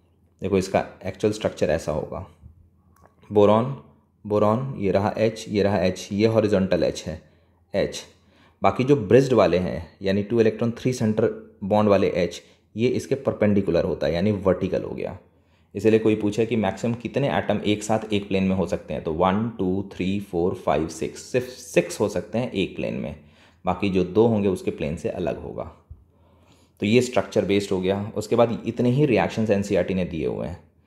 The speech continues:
तो रिएक्शंस देख लो क्या है। बी टू एस सिक्स, इसको जला दो। भाई, दुनिया में किसी चीज़ को जलाते हैं तो उसका ऑक्साइड बनता है,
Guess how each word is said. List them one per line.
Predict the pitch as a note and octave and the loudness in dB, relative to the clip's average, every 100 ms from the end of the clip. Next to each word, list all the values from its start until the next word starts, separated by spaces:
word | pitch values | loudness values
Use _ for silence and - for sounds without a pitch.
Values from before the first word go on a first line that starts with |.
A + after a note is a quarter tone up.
| _ _ _ | _ _ _
तो | G2 | 4
रिएक्शंस | F#2+ F#2+ A#2+ G#2 | 4 4 0 0
देख | G2 F#2 | 0 0
लो | G#2 | 0
क्या | - F2+ | 2 0
है। | G#2 B2 - _ _ _ _ | 0 -6 -14 _ _ _ _
बी | F2+ A2 | 0 2
टू | A#2 A2 | 4 4
एस | G2 | 4
सिक्स, | E2 E2 - - - | -2 -6 -10 -20 -12
इसको | G#2+ - | -6 -4
जला | A#2 G2 F2 | 0 2 2
दो। | D2 D2 E2+ G2 | 0 -6 -6 -4
भाई, | G#2 | -2
दुनिया | G2 G2 G#2+ | 0 2 0
में | A2 | 0
किसी | G2+ A2 | -2 -2
चीज़ | G#2 F#2+ | -4 -6
को | G#2 | -2
जलाते | G2 F2 | 0 0
हैं | G2 | 0
तो | G2 | -4
उसका | F#2+ F2 | 0 -2
ऑक्साइड | - F2+ D#2+ | 0 -4 -2
बनता | C2 B1 A1 | -6 -6 -10
है, | - | -10